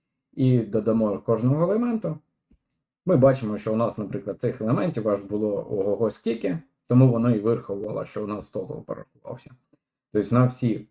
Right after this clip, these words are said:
балки, так, не враховуючи колон ще, у нас вже п'ять двісті.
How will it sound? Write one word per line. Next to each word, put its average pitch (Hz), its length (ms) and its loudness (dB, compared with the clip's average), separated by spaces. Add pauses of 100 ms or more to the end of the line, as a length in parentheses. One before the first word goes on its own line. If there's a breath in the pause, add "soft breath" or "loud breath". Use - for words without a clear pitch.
балки, 185 580 -2 (540)
так, 131 280 -2
не 117 180 0
враховуючи 107 680 0
колон 127 400 2
ще, 78 260 -8 (100)
у - 40 -6
нас 104 240 -4
вже 104 240 0
п'ять 101 340 -8
двісті. - 320 -12